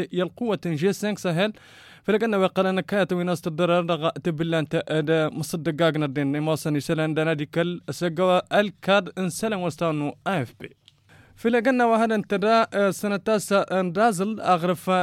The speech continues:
إن ساقا غورو دا يمدادا تي ورزا شفالي وين أدنان دا غس سبب ناس،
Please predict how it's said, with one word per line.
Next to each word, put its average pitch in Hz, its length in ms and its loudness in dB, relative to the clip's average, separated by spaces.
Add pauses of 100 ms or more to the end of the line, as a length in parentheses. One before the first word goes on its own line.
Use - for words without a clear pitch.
(120)
إن 175 180 -2
ساقا 202 400 0
غورو 170 360 2
دا 180 220 2
يمدادا 170 600 0
تي 170 200 -2
ورزا 160 580 -2
شفالي 160 460 -2
وين 143 200 -2
أدنان 165 540 -2 (160)
دا 147 120 -2
غس 160 240 -4 (100)
سبب 170 240 -2
ناس، 196 300 0